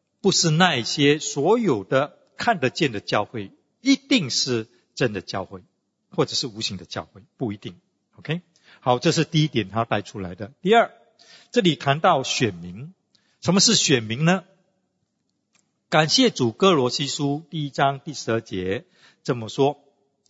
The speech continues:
，“并且感谢父，他使你们有资格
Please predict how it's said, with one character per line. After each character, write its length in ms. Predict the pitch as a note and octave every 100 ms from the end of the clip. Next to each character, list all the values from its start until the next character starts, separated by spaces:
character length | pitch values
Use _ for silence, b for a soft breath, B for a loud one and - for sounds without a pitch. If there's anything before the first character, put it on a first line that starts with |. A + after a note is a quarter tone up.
| b b _ _ _ _
，“并 220 | - C#4 A3
且 260 | - D3+
感 280 | - A#2 G2
谢 280 | - E3 B2+ _ _ _
父， 420 | - - A3+ C#3+ - _ _ _ _ _ _
他 260 | - G3+ G#3
使 340 | - - E3 G#3
你 420 | G3+ D3 B2 A2
们 420 | G#2 G2 G#2+ E3 _ _ _
有 580 | C3 D#3+ D3+ C3 A2+ G#2
资 260 | - B3+ B3
格 480 | - A#2+ G2+ C#3